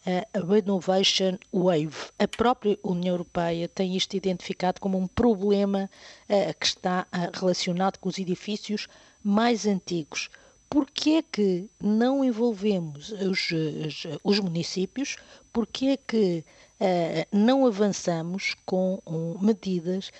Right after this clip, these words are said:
de recuperação, eh, das casas para, eh, de recuperação das casas. Se nós fizéssemos cem casas, se cada município fizesse cem casas por, eh, por ano, tínhamos trinta mil,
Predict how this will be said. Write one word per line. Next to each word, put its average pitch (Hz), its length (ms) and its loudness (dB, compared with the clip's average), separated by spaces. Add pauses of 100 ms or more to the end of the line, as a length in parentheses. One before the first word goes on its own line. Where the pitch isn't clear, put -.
(240)
de 262 240 2
recuperação, 196 1000 -2 (180)
eh, 160 300 0
das 151 260 -6
casas 156 560 -8 (380)
para, 202 440 2
eh, 180 640 -2
de 190 80 2
recuperação 196 680 0
das 190 180 -2
casas. 185 340 4
Se - 80 -2
nós 302 160 2
fizéssemos 208 680 2
cem 294 200 0
casas, 196 600 -2
se - 80 -4
cada 302 280 2
município 208 1000 -4 (340)
fizesse 240 440 2
cem 277 360 -2
casas 190 640 -2 (340)
por, 208 240 2
eh, 175 320 0
por 190 200 0
ano, 180 260 0
tínhamos 196 420 -2
trinta 180 380 -4
mil, 180 320 -2